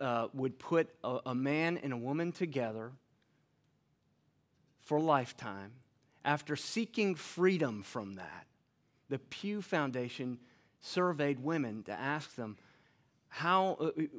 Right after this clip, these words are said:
are you looking for a long-term relationship, or are you looking for serial monogamy," as they say? And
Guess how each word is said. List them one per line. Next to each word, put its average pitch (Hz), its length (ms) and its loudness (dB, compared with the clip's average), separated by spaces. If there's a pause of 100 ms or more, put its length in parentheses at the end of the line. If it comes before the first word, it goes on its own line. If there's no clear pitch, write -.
(120)
are 156 120 2
you 185 200 2
looking 165 400 0
for 127 160 -2
a 123 60 0
long-term 139 600 -2
relationship, 127 680 -4
or 120 160 -4
are 120 80 -2
you 123 180 -4
looking 131 440 -4 (480)
for 117 420 0
serial 151 600 4
monogamy," 113 680 -2
as 87 200 -12
they 87 140 -12
say? - 220 -12 (2250)
And 147 300 6